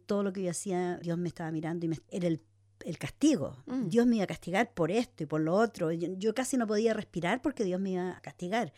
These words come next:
Speaker 2: Mm.
Speaker 1: Entonces, como niña, sufrí ese trauma de la iglesia.
Speaker 2: Mm.
Speaker 1: Y por eso después cuando crecí, cuando mi mamá me dijo, "Mira, tú te, te tienes que hacer la comunión,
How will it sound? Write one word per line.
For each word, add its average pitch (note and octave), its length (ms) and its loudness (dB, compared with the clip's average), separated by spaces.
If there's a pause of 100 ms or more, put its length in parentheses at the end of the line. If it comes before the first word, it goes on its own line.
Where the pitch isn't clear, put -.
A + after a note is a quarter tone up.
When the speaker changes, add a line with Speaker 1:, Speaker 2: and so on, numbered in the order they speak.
(140)
Speaker 2:
Mm. F#3 240 -6
Speaker 1:
Entonces, F#3 300 -4 (280)
como F3 220 4
niña, A#3 600 2
sufrí G3+ 540 -2
ese A#3+ 240 -2
trauma F3 800 4
de C#3 120 -6
la C#3 60 -6
iglesia. E3 420 -2
Speaker 2:
Mm. - 20 0
Speaker 1:
Y - 40 0
por E3 160 0
eso A#3+ 200 4
después G#3 240 -2
cuando E3 280 -2
crecí, C4+ 500 0
cuando F3 220 4
mi F3 120 2
mamá F3+ 200 -2
me A3+ 100 -2
dijo, A3 180 -2
"Mira, F#3+ 320 -2
tú G3 160 -14
te, - 100 -20 (100)
te F3 120 -6
tienes F3+ 240 -2
que E3 280 -4 (240)
hacer - 220 -8
la E3+ 80 -2
comunión, B3 520 4